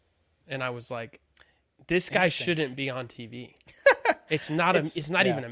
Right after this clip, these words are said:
Speaker 1: matchup. And it
Speaker 2: It, it
Speaker 1: was,
Speaker 2: shouldn't
Speaker 1: and they
Speaker 2: be.
Speaker 1: almost beat them.
Speaker 2: But it's week one. Like, it's week one. Do you guys,
Speaker 1: That's
Speaker 2: I don't
Speaker 1: the Belichick
Speaker 2: remember.
Speaker 1: effect, though.
Speaker 2: It might
Speaker 1: He's,
Speaker 2: not have been
Speaker 1: they're
Speaker 2: last
Speaker 1: gonna
Speaker 2: year.
Speaker 1: do it.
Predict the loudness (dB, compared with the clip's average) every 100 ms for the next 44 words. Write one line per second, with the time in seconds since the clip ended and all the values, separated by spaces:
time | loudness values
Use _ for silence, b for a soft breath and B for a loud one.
0 | -6 -4 -4 -8 -12 _ _ _ _ B
1 | B B B B 4 6 4 0 2 4
2 | 4 4 6 8 6 6 6 8 4 2
3 | -4 -6 -10 -18 _ b b 4 4 4
4 | 0 0 2 4 6 4 -2 -12 b b
5 | 4 4 4 _ -4 -4 -2 -2 -2 2
6 | 2 2 -4 2 4 4 2 4 6 6
7 | 6 4 4 0 0 -6 -6 -6 -6 -6
8 | 2 2 4 2 4 2 2 0 -2 0
9 | 2 4 4 2 2 2 2 -2